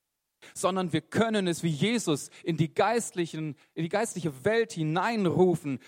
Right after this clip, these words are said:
Soll ich etwa beten, „Vater, rette mich vor dem, was auf mich zukommt“? Jesus wusste um seine Bestimmung. Er hatte sie klar vor Augen.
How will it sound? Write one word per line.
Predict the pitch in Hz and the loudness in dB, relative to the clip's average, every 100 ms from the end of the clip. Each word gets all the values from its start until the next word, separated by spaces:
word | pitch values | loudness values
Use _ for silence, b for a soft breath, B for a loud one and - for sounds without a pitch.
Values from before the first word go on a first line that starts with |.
| B | B
Soll | - 208 240 | 2 2 2
ich | - | -4
etwa | 190 - - 139 | -6 -6 2 2
beten, | 123 190 208 240 180 | 4 2 2 0 -6
„Vater, | 151 185 208 190 156 | 0 0 2 0 0
rette | 156 226 202 | 0 -2 -2
mich | 190 185 | -2 -4
vor | - 170 | -4 -4
dem, | 139 165 220 208 | -2 -4 -2 0
was | 175 - | 0 0
auf | 175 185 | -2 -2
mich | 190 185 | -4 -10
zukommt“? | - 208 196 196 214 226 _ _ _ _ _ _ _ _ _ _ _ _ _ _ _ _ _ _ _ _ _ _ _ _ | -10 -12 -4 -2 -2 -6 _ _ _ _ _ _ _ _ _ _ _ _ _ _ _ _ _ _ _ _ _ _ _ _
Jesus | 110 165 165 160 151 120 | -4 -4 -4 -10 -14 -14
wusste | 156 - 147 | -14 -12 -12
um | 139 | -10
seine | 127 139 135 131 | -8 -6 -6 -6
Bestimmung. | 127 - 156 139 110 | -6 -6 -6 -6 -6
Er | 123 120 | -8 -8
hatte | 156 - | -8 -8
sie | 120 113 | -10 -10
klar | - - 120 120 | -16 -12 -8 -8
vor | - 117 110 | -8 -8 -6
Augen. | 117 117 110 101 | -6 -6 -10 -16